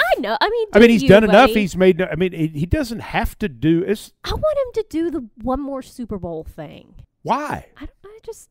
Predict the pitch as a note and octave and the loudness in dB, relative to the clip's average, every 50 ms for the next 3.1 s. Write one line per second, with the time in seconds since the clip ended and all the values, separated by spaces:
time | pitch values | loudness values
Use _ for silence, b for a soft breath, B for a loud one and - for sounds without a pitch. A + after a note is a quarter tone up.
0 | - - F4 F#4 G4 F#4+ G4+ G4+ G4+ G4 - - F#4+ - - - _ - F4+ F4+ | -14 -12 -12 -10 -10 -8 -8 -8 -8 -10 -10 -12 -12 -14 -14 -18 _ -14 -12 -12
1 | F4+ C#4+ F#3 C#3+ - E3+ _ - F#3+ G3 D#3+ G2 C#2+ - - - - D4+ E4 - | -12 -12 -12 -14 -16 -16 _ -10 -8 -8 -6 -8 -10 -12 -8 -2 0 2 2 2
2 | - - - G2 F#2+ F2+ D#2 F2 E2+ - - D#2 D#2+ G#2 D3 F3 F3+ - D#4+ G#4 | 0 -6 -10 -10 -10 -8 -8 -10 -10 -10 -10 -10 -10 -10 -10 -10 -12 -12 -10 -10
3 | G#4 | -10